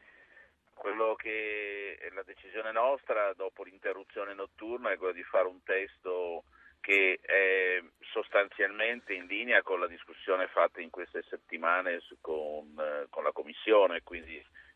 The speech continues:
nessuna invenzione di cose nuove, resteremo nell'alveo di quanto proposto e sostanzialmente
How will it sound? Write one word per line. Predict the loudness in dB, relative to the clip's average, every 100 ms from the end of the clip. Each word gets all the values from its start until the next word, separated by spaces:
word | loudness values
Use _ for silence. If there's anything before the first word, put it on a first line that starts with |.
| _
nessuna | -10 -10 -8 -8 -6
invenzione | -6 -2 -2 -2 -2 2 4 4 2
di | -6
cose | 4 4 6 2
nuove, | 2 4 6 4 4 0
resteremo | 0 -2 -2 0 -2 -4
nell'alveo | -4 0 2 0 0 0 0 -4 _ _ _
di | -2
quanto | 2 2 2 -2
proposto | 0 0 2 2 0 -2 -2 -2
e | -6 -6
sostanzialmente | -8 -4 -4 -2 -4 -4 0 -2 0 0 0 -2